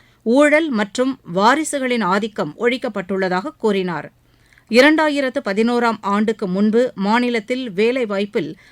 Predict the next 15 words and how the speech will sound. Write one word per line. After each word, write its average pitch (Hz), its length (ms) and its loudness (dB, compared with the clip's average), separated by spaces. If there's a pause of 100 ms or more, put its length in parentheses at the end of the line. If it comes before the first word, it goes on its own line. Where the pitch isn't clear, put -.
பல்வேறு 302 480 2
முறைகேடுகள் 247 720 0
நடைபெற்றதாகவும் 196 960 -4
அவர் 202 300 -2
குற்றம் 233 420 -4
சாட்டினார். 170 480 -4 (420)
தற்போது 208 640 0
அனைத்து 262 500 -2
துறைகளிலும் 208 760 -2
தகுதியான 269 600 0
இளைஞர்கள் 208 640 -2 (220)
உரிய 294 420 2
வாய்ப்பை 240 460 -2
பெற்று 208 360 -4
வருவதாகவும் 190 640 -2